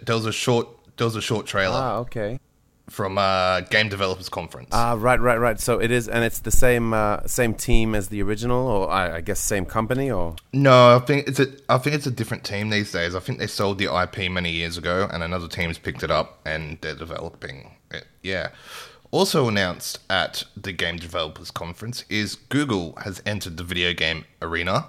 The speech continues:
Speaker 1: with the Google
Speaker 2: Yeah,
Speaker 1: Stadia.
Speaker 2: which I, I think
Speaker 1: Stadia?
Speaker 2: I, I, I
Speaker 1: Stadia?
Speaker 2: say Stadia 'cause it reminds me of stadium <laughs> and, like, a arena of
Speaker 1: Okay.
Speaker 2: gameplay. Or I feel like this is kind of, like,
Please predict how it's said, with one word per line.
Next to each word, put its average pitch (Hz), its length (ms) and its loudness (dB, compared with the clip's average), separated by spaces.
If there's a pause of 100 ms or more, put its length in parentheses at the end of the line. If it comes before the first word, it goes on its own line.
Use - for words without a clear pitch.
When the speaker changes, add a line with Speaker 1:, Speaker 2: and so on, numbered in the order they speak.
Speaker 1:
with 95 240 -6
the 101 220 0
Google 101 380 -2
Speaker 2:
Yeah, 117 280 4
Speaker 1:
Stadia. 101 120 4
Speaker 2:
which 101 120 -4
I, - 340 -10
I 117 160 0
think 110 280 -4
Speaker 1:
Stadia? 107 440 -2
Speaker 2:
I, - 100 -4
I, - 20 -2
I 190 40 -2
Speaker 1:
Stadia? 131 400 6
Speaker 2:
say 247 160 2
Stadia 135 520 4
'cause 107 160 -4
it 113 60 0
reminds 117 300 6
me 120 60 0
of 95 100 -2
stadium 151 600 -2 (240)
<laughs> - 240 -8
and, 110 180 -4
like, 95 220 -2
a 90 240 0 (360)
arena 117 420 2
of 107 100 4
Speaker 1:
Okay. 101 260 2
Speaker 2:
gameplay. 123 480 0
Or 95 100 -2 (440)
I 139 80 0
feel 196 180 2
like 147 140 4
this 139 180 -2
is 120 160 -2
kind 165 380 0
of, 135 100 -2
like, 110 280 0